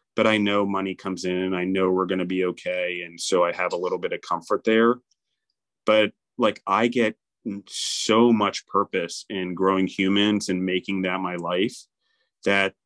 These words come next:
whether or not I can buy a new car or buy a new watch or a new pair of shoes is less important.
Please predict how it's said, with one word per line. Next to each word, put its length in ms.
whether 400
or 40
not 280
I 100
can 160
buy 300
a 80
new 180
car 540
or 100
buy 300
a 80
new 180
watch 540
or 100
a 60
new 120
pair 220
of 80
shoes 600
is 240
less 320
important. 640